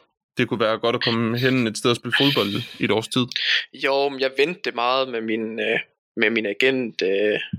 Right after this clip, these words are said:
Speaker 2: Mads. Og, altså, vi snakkede meget om situationen, men på den anden side, s-, man ser jo nogle gange det der med, at nogen, de tager hjem til Danmark, hvor det ikke lige kører. Og det er jo helt klart,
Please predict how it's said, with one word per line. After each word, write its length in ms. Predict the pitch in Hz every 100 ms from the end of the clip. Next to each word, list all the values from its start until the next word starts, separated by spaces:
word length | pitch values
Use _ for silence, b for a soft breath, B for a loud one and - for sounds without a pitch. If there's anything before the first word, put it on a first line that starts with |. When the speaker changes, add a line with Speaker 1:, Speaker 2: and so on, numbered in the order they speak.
| - _ _ _
Speaker 2:
Mads. 500 | - 113 - - - - B B B B B B B B B - -
Og, 320 | 120 117 -
altså, 200 | - 123
vi 100 | 117
snakkede 280 | 123 127 135
meget 120 | 127
om 60 | 127
situationen, 580 | - 117 - 156 143 120
men 200 | 107 120
på 80 | 131
den 80 |
anden 120 | 120 143
side, 160 | 139
s-, 400 | - - - - - _ _ _ _ _ B B B B _ B B B -
man 80 | -
ser 140 | 165
jo 80 | 135
nogle 180 | 123 123
gange 120 | 123
det 80 | 127
der 80 |
med, 120 | 123 117
at 100 | 117
nogen, 220 | 120 127
de 60 |
tager 220 | - 123 104
hjem 460 | 110 135 - - -
til 120 | 101
Danmark, 320 | 98 123 127
hvor 100 | -
det 100 | 101
ikke 120 | 131 -
lige 140 | 123
kører. 320 | - 117 120 - - B B B B _ -
Og 100 | 113
det 60 | 123
er 40 |
jo 60 | 123
helt 160 | 143
klart, 280 | 139 117 104